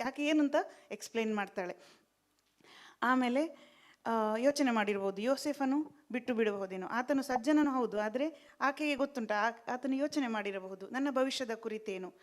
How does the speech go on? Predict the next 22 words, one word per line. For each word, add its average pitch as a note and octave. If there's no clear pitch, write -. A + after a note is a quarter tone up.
ಆ, -
ಆ, F#3+
even C#4
ಯೋಸೇಫನು D#4
ಕೂಡ C#4+
ಆಕೆಯನ್ನು C4
ನಂಬಲಿಲ್ಲ. B3
ಅದಕ್ಕೆ C#4+
ಅವನು C4
ಏನು C4+
ಮಾಡಿದನು? A#3+
ಆಕೆಯನ್ನು C#4+
ಗುಪ್ತವಾಗಿ C#4+
ಬಿಟ್ಟು D#4
ಬಿಡಬೇಕೆಂದಿದ್ದನು. G3+
ಇದು B3+
ಕೂಡ C4+
ಅಂದ್ರೆ C#4+
test D4+
of D4
future, C4
ಆಕೆಗೆ A#3+